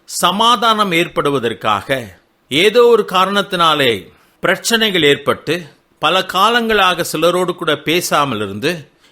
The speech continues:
இப்பொழுது மறுபடியுமாய் சமாதானம் ஏற்படுவதற்காக அவர்களை போய் பார்க்க போகும் பொழுது நாம் அவர்களை நேசிக்கிறோம் என்பதை காட்டும்படியாக வெகுமதிகளை நாம் வாங்கி கொண்டு போகலாம். அப்படி வாங்கி கொண்டு போகும் பொழுது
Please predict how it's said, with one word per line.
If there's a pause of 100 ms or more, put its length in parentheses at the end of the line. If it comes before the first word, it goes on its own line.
இப்பொழுது
மறுபடியுமாய்
சமாதானம்
ஏற்படுவதற்காக (540)
அவர்களை
போய்
பார்க்க
போகும்
பொழுது (420)
நாம்
அவர்களை
நேசிக்கிறோம்
என்பதை
காட்டும்படியாக (480)
வெகுமதிகளை (180)
நாம்
வாங்கி
கொண்டு
போகலாம். (420)
அப்படி
வாங்கி
கொண்டு
போகும்
பொழுது